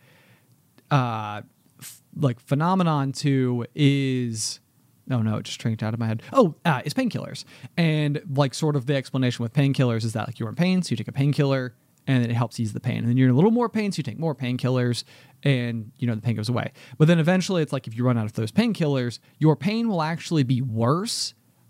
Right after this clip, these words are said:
than it was at the start. So it's like your body could actually be hurting more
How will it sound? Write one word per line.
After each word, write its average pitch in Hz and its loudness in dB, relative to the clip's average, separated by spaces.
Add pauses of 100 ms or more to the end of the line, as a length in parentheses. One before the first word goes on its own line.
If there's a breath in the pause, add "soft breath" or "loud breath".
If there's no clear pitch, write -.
(120)
than 151 4
it 127 -6
was 139 2 (580)
at 196 4
the 185 2
start. - -2 (640 soft breath)
So 151 4
it's 139 -4
like 135 -2
your 175 2
body 160 0
could 139 -6
actually 143 -4
be 135 -4
hurting 131 -4
more 123 -2